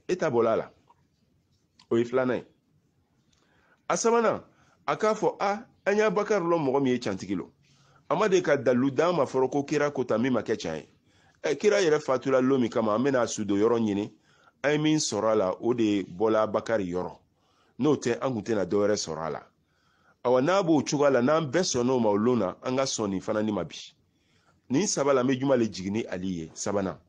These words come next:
O kosɔn, o de ye lɔnni ye. O sabanan, an b'o le jigin ni Ali ye. Awa, n'o sabanan jigila ni Ali ye, Fatima ni Ali ti tagama tuguni ka taa Bakari nɔfɛ ko an jɛn'i ma, o t'o kɛ.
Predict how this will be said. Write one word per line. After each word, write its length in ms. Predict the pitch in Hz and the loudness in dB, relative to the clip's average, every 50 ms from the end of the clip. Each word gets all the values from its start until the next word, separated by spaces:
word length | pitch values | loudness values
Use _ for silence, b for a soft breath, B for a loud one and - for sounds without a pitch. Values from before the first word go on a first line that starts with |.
| _ - | _ -16
O 60 | 113 98 | -8 -6
kosɔn, 240 | 127 131 - 104 | -6 -4 -2 0
o 60 | 107 113 | 0 0
de 80 | 110 101 | 0 0
ye 60 | 92 | 0
lɔnni 260 | 95 95 95 92 85 | 0 0 -2 -2 -4
ye. 100 | 71 - _ _ _ _ _ _ _ _ _ _ _ _ _ _ _ _ _ _ _ _ | -8 -12 _ _ _ _ _ _ _ _ _ _ _ _ _ _ _ _ _ _ _ _
O 60 | - 190 | -8 -8
sabanan, 460 | - - 127 127 131 135 131 113 107 | -6 -4 -2 -2 0 0 0 0 0
an 80 | 110 | 0
b'o 140 | 117 127 120 | 0 0 0
le 100 | 107 104 | 0 -2
jigin 220 | 90 87 92 90 92 | -2 -6 -6 -6 -6
ni 140 | 101 - - | -6 -6 -8
Ali 180 | 82 78 80 82 | -12 -12 -12 -14
ye. 180 | 73 65 - _ _ _ b b b b b b b b b b - | -14 -16 -18 _ _ _ b b b b b b b b b b -2
Awa, 140 | 131 143 151 | 0 2 2
n'o 160 | 190 226 226 | 4 2 2
sabanan 380 | 214 - 202 185 185 190 190 190 147 | 2 2 0 0 2 2 2 0 0
jigila 280 | 120 123 123 135 139 143 151 | -2 -2 0 2 2 2 2
ni 120 | 160 165 - | 0 -2 -2
Ali 200 | 131 117 127 131 | -2 -2 0 0
ye, 320 | 127 113 104 104 - - b b b b b b b _ - | 2 2 0 0 -2 -8 b b b b b b b _ -4
Fatima 440 | - 214 226 214 214 190 170 160 | -2 0 0 0 0 0 0 2
ni 140 | 156 165 180 | 0 0 -2
Ali 340 | - - 139 135 156 170 147 | -2 -2 -2 0 0 -2 -4
ti 140 | - - 143 | -6 -10 -10
tagama 380 | - - 160 135 147 147 147 | -4 -2 0 0 0 0 -2
tuguni 280 | 143 - 139 151 151 147 | -2 -2 -2 -2 -2 -2
ka 120 | - 123 | -2 -2
taa 200 | 104 135 131 135 | -2 0 0 0
Bakari 340 | 131 139 139 139 147 139 123 | 2 0 -2 0 -2 -2 0
nɔfɛ 300 | 113 117 117 117 110 101 - | 0 -2 -2 -2 -4 -2 0
ko 80 | 131 | 0
an 160 | 131 131 135 123 101 | 0 0 -2 -4 -4
jɛn'i 360 | 104 101 98 101 110 117 117 | -4 -4 -2 0 0 0 0
ma, 220 | 110 95 78 - - | 0 -2 -4 -6 -10
o 100 | - 104 | -10 -6
t'o 200 | - 151 147 123 | -2 0 0 0
kɛ. 180 | 98 98 87 | 0 -4 -8